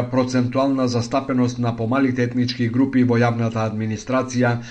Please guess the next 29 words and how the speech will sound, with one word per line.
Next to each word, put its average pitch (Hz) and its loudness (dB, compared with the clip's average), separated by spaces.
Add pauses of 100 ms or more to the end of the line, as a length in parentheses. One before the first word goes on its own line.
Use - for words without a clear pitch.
(180)
според 143 2
процентот 123 0
на 120 0
жителите, 123 0 (340)
но 135 4
под 143 4
услов 143 0
да 127 2
се 120 2
воведе 127 2
нов 131 0
механизам 123 2 (120)
за 127 2
управување 127 0
на 110 -2
правата 123 0 (120)
на 113 2
немнозинските 123 0
заедници, 113 -2 (340)
рече 131 2
на 131 -2
пресконференција 123 -2
во 107 -4
Тетово 127 0
председателот 120 0
на 110 -4
движењето 113 -2
Белјел 117 2
Касами. 110 -4